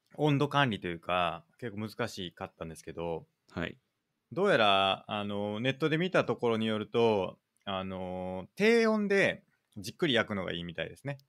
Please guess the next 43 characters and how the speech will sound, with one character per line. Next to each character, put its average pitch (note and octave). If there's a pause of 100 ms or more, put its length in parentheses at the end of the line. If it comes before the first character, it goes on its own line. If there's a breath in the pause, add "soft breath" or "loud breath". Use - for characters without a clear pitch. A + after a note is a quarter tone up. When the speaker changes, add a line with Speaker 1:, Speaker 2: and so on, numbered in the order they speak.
(180)
Speaker 2:
そ -
う -
っ -
す F#2
ね。 E2+ (460)
Speaker 1:
そ B2
こ -
ま A#2+
で F#2+
あ A2
っ -
た、 -
Speaker 2:
ち -
ょ A2+
っ - (160)
と B2
Speaker 1:
熱 -
く G2+
し、 -
し -
す -
ぎ A#2
な F2+
い D2+
と -
い E2+
う -
か。 - (540)
Speaker 2:
高 C3
温 D#3+
だ D#3
と G2+
な A2+
ん A2+
か F#2+
う B2
ま C#3+
く G2+
焼 F#2
け G#2+
な G#2
い G#2
っ F#2